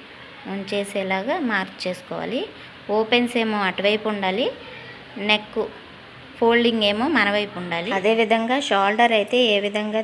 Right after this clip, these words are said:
తీసుకోవాలో మీకు చెప్తాను. బ్లౌజ్ని ఇలా మనకి సమానంగా రెండు ఫోల్డింగ్స్ మీద వేసుకోవాలి. చూపిస్తాను చూడండి, ఈ విధంగా వేసుకోవాలి.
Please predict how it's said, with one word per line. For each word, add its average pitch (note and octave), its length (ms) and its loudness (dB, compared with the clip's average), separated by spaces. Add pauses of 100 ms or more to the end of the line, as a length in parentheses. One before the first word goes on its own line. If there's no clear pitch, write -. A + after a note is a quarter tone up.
తీసుకోవాలో G3+ 640 -4
మీకు G#3+ 200 -10
చెప్తాను. F3 460 -4 (200)
బ్లౌజ్ని G#3 520 0 (140)
ఇలా G3 160 -2 (120)
మనకి F#3+ 360 -6 (880)
సమానంగా G#3 680 0 (120)
రెండు G3 280 0 (200)
ఫోల్డింగ్స్ G3+ 640 -2
మీద F#3+ 140 -4 (120)
వేసుకోవాలి. F#3 640 -4 (580)
చూపిస్తాను F#3 580 -8
చూడండి, E3+ 360 -6 (140)
ఈ G3+ 40 4 (100)
విధంగా F#3+ 380 -2 (680)
వేసుకోవాలి. F#3+ 600 -4